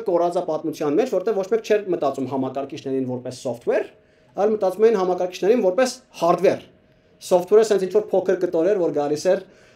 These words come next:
համակարգիչների հետ։ Ա, A T and T-ն իր Unix-ի պատմությունը ավելի հետաքրքիր դարձավ, երբ որ իրանք ստեղծեցին Unix System V, հինգ, կոչվում է System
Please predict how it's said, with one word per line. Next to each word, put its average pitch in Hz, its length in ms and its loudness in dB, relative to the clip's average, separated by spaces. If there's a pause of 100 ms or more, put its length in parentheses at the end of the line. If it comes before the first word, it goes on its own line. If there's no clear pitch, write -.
(140)
համակարգիչների 147 640 -2
հետ։ - 160 -8 (2000)
Ա, 170 100 4 (540)
A 220 140 8 (100)
T 262 80 2
and 262 160 4
T-ն 359 320 4 (360)
իր 214 100 6 (180)
Unix-ի 208 320 4
պատմությունը 190 640 2 (180)
ավելի 180 240 2
հետաքրքիր 170 460 -2
դարձավ, 175 580 0
երբ 165 160 0
որ 180 100 2
իրանք 180 200 0
ստեղծեցին 151 500 -2 (160)
Unix 170 240 0
System 156 400 0 (160)
V, 143 240 -6 (400)
հինգ, 202 260 4 (500)
կոչվում 165 280 0
է 170 80 -2
System 147 320 -4